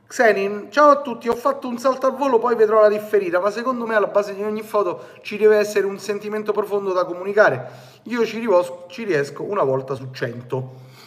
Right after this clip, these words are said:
e già sarebbe tantissimo. Eh, Luca, grande! Luca la tocca piano. Il professionista viene mandato, è diverso.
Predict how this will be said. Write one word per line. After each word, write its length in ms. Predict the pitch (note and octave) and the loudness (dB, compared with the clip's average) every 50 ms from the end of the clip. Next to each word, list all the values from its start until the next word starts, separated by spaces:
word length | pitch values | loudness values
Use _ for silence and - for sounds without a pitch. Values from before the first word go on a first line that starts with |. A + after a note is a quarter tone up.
| - _ | -20 _
e 160 | - G3+ A3 D#3 | -10 -10 -6 -4
già 140 | D3 E3+ | -4 -4
sarebbe 420 | E3+ F3 - F3 D#3+ D#3+ D3 C3+ D3 | -4 -2 -4 -4 -4 -4 -2 -4 -2
tantissimo. 960 | C#3+ D3+ C#3+ B2+ B2+ A#2 A2+ - - - C3 B2 B2+ C3 B2+ - - - - _ _ _ _ - - _ _ _ _ _ _ _ _ _ _ _ _ _ _ _ _ _ _ _ _ _ _ _ _ _ _ _ _ - - - | -2 -4 -6 -8 -10 -14 -16 -16 -16 -14 -12 -10 -10 -12 -12 -14 -20 -20 -20 _ _ _ _ -20 -20 _ _ _ _ _ _ _ _ _ _ _ _ _ _ _ _ _ _ _ _ _ _ _ _ _ _ _ _ -18 -10 -2
Eh, 600 | A#3 A#3 A#3 G#3+ G#3 G3+ F#3+ F#3+ F#3 F3+ F3 F3 | 2 4 6 6 6 4 4 2 2 0 0 0
Luca, 500 | D#3+ C#4 F4+ F4+ D4 G3+ A3 A3 G3+ F#3+ | 0 0 0 0 2 4 6 6 6 6
grande! 1400 | E3 D3+ D#3 F#3+ C4 D4+ C4+ G#3 F#3+ F3+ F3 E3+ E3 D#3+ D3+ D3+ D3 C#3+ C#3 C3 B2 B2+ - - - - - _ _ | 4 2 2 2 2 2 0 -2 -2 -2 0 0 0 0 0 2 2 2 0 0 -4 -8 -12 -16 -20 -20 -20 _ _
Luca 260 | - C4+ E4+ - B3+ A3 | -2 0 4 6 6 8
la 140 | A3 G#3 G#3 | 6 6 6
tocca 340 | - C#4 - - - A#3 A3+ | 4 0 -2 0 -2 -2 0
piano. 640 | - B3 - A3 F#3+ D#3+ D#3 C#3+ C3+ B2+ B2+ - - - - - - _ _ _ _ _ _ _ _ - G4+ - - | 0 2 2 4 4 2 2 -2 -4 -6 -8 -10 -16 -20 -20 -20 -20 _ _ _ _ _ _ _ _ -14 -10 -6 -6
Il 100 | D4 C4 | -6 -4
professionista 840 | B3+ C4+ C4+ - C4+ B3+ B3+ - B3+ B3+ A#3+ G#3+ A#3 - A3 G#3 | 0 0 0 0 0 -2 -4 -4 -4 -2 -4 -4 -2 2 2 2
viene 300 | G#3+ C4 C#4 C4+ B3 B3 | 4 4 4 4 4 4
mandato, 920 | A3 G#3+ G#3 G3 G3+ G3 F#3+ G#3 A#3 A3+ G3 E3 D3 - - C#3 B2+ B2 B2+ | 4 4 4 4 2 0 2 4 6 6 6 6 4 2 -2 -4 -4 -4 -2
è 160 | - A3+ A3 | 0 0 0
diverso. 960 | - F3+ F#3 F#3 G#3+ A3+ G3 D3+ C#3+ - - - D3 C3+ B2 - - - - | 0 0 2 2 4 4 4 2 0 -4 -6 -4 -4 -4 -4 -6 -10 -16 -20